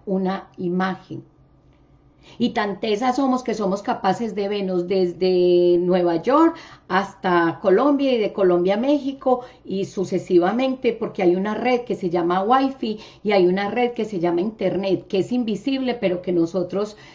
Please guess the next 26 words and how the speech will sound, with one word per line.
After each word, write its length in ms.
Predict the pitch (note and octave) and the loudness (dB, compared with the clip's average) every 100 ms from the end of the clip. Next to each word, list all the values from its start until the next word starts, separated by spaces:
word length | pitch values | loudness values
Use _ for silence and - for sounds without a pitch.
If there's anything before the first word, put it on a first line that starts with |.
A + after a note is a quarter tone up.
| - | -20
somos 380 | - A3+ G3+ A3 | -6 -2 -2 -2
tan 260 | A#3+ F#3 - | 0 -2 0
tesas 400 | G3+ A#3 A3 - | -2 -2 -4 -6
que 120 | G3 | -4
somos 260 | F#3 F3 | -2 -2
capaces 460 | F3 F#3+ F3 C#3+ E3 | -4 -4 -4 -6 -2
de 100 | F3 | -2
vernos. 460 | D3+ - - - _ _ _ | -2 -4 -14 -20 _ _ _
Hasta 300 | - A#3+ - | -4 -4 2
ahí, 280 | A3 A3+ - F3 | 2 2 -2 -6
¿estamos 380 | - A3+ C4+ | -6 -2 -2
bien? 260 | C4 E4+ F4+ - - _ _ _ _ _ _ _ - | 4 4 4 0 -20 _ _ _ _ _ _ _ -6
Eso 180 | A#3+ D4 | -2 0
es 80 | C4+ | 0
cuántico. 680 | C4+ G#3+ E3 C#3 - - - _ _ _ _ _ - | 2 2 2 -4 -14 -20 -20 _ _ _ _ _ 2
Cuántico 540 | B3 B3+ D#4+ C#4+ C#4 | 4 4 2 4 4
es 220 | C4 A#3+ | 6 4
que 140 | - G#3 | 2 -4
no 120 | G#3+ | -2
me 160 | A#3+ C#4 | 2 6
ves 180 | D4 | 6
físicamente, 680 | C#4+ C#4+ C#4+ A#3+ G#3+ D4 C#4+ | 6 0 0 0 2 2 2
pero 220 | - A3 G3+ | 0 0 -2
sabes 320 | A3 G3 G#3+ | -2 -4 -4
que 100 | G3+ | -6
existo. 680 | - - G#3+ - - D#3+ | -6 -4 -4 -6 -10 -12